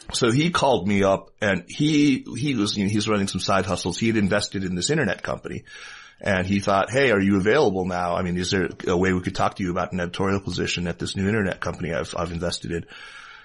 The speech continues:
And, you know, I guess the ne-, the next week I was down in Shanghai interviewing with their C O O, uh, and got hired as, uh, an internet guy, <laughs> just the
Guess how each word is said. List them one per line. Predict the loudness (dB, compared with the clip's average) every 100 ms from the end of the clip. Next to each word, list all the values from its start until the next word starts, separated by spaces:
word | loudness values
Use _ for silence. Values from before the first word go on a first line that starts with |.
| -12 -2
And, | 0 2 2
you | 4
know, | 4 4 2
I | 0
guess | 0 -2
the | -2
ne-, | 0 0
the | 0 0
next | -2 -2
week | -2 0
I | 0
was | 2
down | 2 0
in | 0
Shanghai | 0 0 0 0
interviewing | 0 2 4 4 4 0 -2 -6
with | -4 -2 0
their | 0
C | 0 0 2
O | 4
O, | 4 2 0 -4 -10 -10 -12 -12 -8
uh, | -6 -6 -4
and | -4 -4 -6 -10 -18 -10
got | -4 -4
hired | 0 0 0 0
as, | -2 -2 -4
uh, | -4 -6 -8 -16 _ -8
an | -2 0
internet | 0 2 0 -2 -4
guy, | -2 -2 -2 -2 -4
<laughs> | -6
just | -8 -6 -4
the | -4